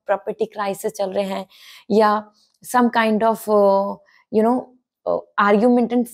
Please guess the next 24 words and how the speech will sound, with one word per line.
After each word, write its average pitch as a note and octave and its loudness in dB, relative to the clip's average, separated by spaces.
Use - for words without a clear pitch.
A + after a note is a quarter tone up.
fight G3+ -4
in G#3+ 0
between A#3+ 2
your G#3+ 2
personal B3 2
affair, G3 -6
वहाँ A#3+ 0
आपको A3+ 0
यहाँ F#3+ -6
हीलिंग C#4 6
मिल F#3+ 0
रही F#3 0
है, B3 -4
सॉल्यूशन G#3 -2
मिल F3 -8
रहा E3 -10
है। E3 -12
Now C#4+ 6
we C#4+ 4
have C4+ 4
one A3 2
hangman F#3+ -6
as E3 -10
well। F3 -4